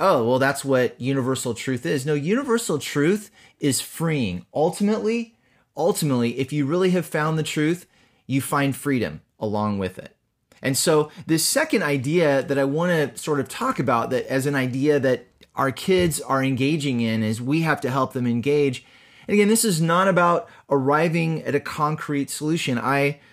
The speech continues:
said this on the last podcast, but I, I love the way that the, the Hebrew mindset approaches these things.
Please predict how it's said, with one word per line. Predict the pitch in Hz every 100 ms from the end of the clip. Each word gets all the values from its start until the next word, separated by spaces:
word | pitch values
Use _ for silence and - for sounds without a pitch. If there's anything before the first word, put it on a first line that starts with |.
| _
said | - 160
this | 156 147
on | 143
the | 135
last | 135 147 180 -
podcast, | 139 120 123 123 120 -
but | 139 127 - - _ _ _ -
I, | 170 160
I |
love | 165 143 156 170 180 180 143 147
the | 143 139
way | 127 135 143 151 151
that | 127 120 113 107
the, | 120 120 110
the | 110
Hebrew | 107 - 165 139 135
mindset | 127 127 139 131 120 107 98
approaches | 104 - 175 196 120
these | 98 98 -
things. | - - -